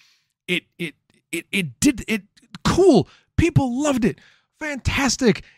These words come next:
It is not a top game of twenty twenty-three. It is not the top three game of twenty twenty-three.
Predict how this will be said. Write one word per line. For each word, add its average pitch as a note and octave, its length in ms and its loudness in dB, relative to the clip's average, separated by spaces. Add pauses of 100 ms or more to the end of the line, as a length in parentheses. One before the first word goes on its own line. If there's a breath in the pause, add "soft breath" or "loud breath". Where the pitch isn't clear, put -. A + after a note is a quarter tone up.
It B2+ 80 -10
is B2 160 -6
not B2+ 360 2
a B2+ 40 0
top A2+ 360 -4
game B2+ 320 0
of B2+ 140 -8
twenty B2+ 280 0
twenty-three. B2+ 380 -2
It F#3 80 2
is E3+ 100 -2
not F#3 180 -2
the G3 80 -4
top E3+ 280 -4
three C4+ 380 2
game G#3+ 280 2
of D#3+ 80 -2
twenty F3+ 300 2
twenty-three. D#3 680 0